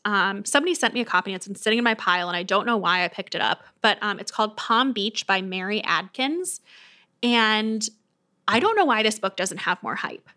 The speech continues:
I was not intending to read all day, and I just, I couldn't, every time I put this book down, I kept being like, "I just need to read another chapter." So it's about this young couple who have a baby, who move from New York City to Palm Beach.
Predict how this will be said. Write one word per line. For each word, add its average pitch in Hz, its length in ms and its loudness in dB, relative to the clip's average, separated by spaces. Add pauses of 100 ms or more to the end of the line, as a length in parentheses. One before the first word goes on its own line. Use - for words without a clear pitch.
(220)
I 226 140 4
was 311 160 -2
not 226 240 2
intending 202 640 0
to 214 140 0
read 180 200 0
all 214 140 4
day, 285 380 0 (200)
and 233 80 4
I 226 60 4
just, 220 240 0
I 220 60 0
couldn't, 262 500 2 (160)
every 233 240 2
time 302 140 0
I 294 60 2
put 277 120 -2
this 240 100 -2
book 220 140 -4
down, 185 220 -2
I - 20 0
kept - 260 -2
being 202 140 0
like, 196 160 -8
"I 220 60 -2
just 247 140 -6
need 277 140 2
to 226 80 0
read - 120 -6
another - 220 -8
chapter." - 440 -6 (600)
So 254 280 4
it's 233 140 -4
about 220 160 2
this 240 160 -2
young 233 280 2
couple 202 600 0 (200)
who 240 140 2
have 220 200 0
a 233 60 -6
baby, 190 640 -2 (560)
who 262 140 4
move 226 640 2
from 220 260 2
New 208 80 2
York 214 220 2
City 202 340 0
to 226 100 -4
Palm 202 320 -2
Beach. - 580 -2